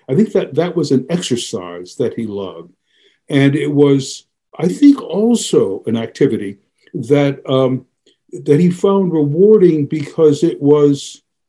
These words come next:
in some ways passive. Um, at, at, at several points in his writing, letters, et cetera, he'd remark that he much, he,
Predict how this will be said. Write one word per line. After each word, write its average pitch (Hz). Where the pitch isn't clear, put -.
in 160
some 269
ways 240
passive. -
Um, 131
at, 139
at, 147
at 139
several 226
points 156
in 131
his 123
writing, 127
letters, 131
et 120
cetera, 120
he'd 170
remark 165
that 165
he 147
much, 226
he, 147